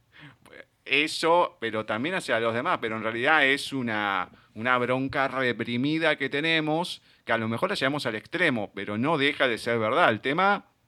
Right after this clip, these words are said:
que el ser humano está muy reprimido en muchas cosas, siempre va como fingiendo entre muchas situaciones. El tema es no volverse, em,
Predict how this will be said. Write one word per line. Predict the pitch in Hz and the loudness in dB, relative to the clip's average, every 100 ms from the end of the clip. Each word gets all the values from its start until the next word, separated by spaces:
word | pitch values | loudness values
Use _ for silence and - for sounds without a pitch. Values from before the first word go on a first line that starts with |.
| _ _ _ _ _ _ _ _ | _ _ _ _ _ _ _ _
que | 87 | -14
el | |
ser | 82 143 | -6 -2
humano | 131 147 | -2 -2
está | - 101 - | -2 -2 -2
muy | 104 110 165 135 | -6 -2 0 0
reprimido | 113 113 107 107 107 123 110 | 0 -4 -4 -6 -4 -2 -2
en | |
muchas | 104 120 127 147 - | -2 -2 -4 -6 -6
cosas, | 151 147 139 147 147 151 | -2 -2 0 2 2 0
siempre | - 120 123 123 | -6 -4 -4 0
va | 117 120 123 117 107 104 _ _ _ | 4 6 6 4 0 -6 _ _ _
como | - 123 117 | -4 -2 -2
fingiendo | - 123 120 - 180 196 180 143 117 | -2 -2 -2 -4 -2 0 0 0 -2
entre | 107 107 107 | -2 -4 -2
muchas | 117 135 135 123 113 104 | -2 -2 2 4 4 2
situaciones. | - 120 110 113 104 - 151 165 139 127 139 - | -4 -12 -8 -4 -4 -2 -2 0 0 0 -2 -4
El | 98 | -8
tema | 131 147 135 | -4 -2 0
es | 117 127 156 - _ _ _ _ _ _ | 2 2 -2 -10 _ _ _ _ _ _
no | 95 101 | -8 -4
volverse, | 127 127 117 117 120 131 - 135 120 110 101 98 107 - - - - | 0 0 2 4 2 0 -4 0 2 2 0 -2 -6 -14 -18 -20 -20
em, | - 107 104 101 98 95 92 90 78 | -14 -10 -8 -8 -8 -6 -6 -8 -12